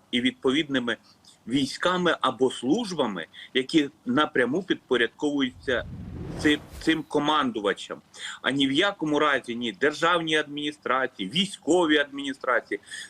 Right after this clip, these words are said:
Це все питання відмивання коштів, і не більше, і не менше.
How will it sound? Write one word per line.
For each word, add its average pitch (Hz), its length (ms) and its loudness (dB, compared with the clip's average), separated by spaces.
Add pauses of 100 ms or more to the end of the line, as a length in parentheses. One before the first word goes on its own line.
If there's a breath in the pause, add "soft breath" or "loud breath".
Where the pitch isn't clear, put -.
Це 156 140 2
все 185 460 0 (180)
питання 175 640 0
відмивання 139 720 0 (120)
коштів, 160 580 0
і 131 80 -2
не 147 140 0
більше, 180 500 -2
і 156 80 -2
не 143 140 0
менше. 117 460 -4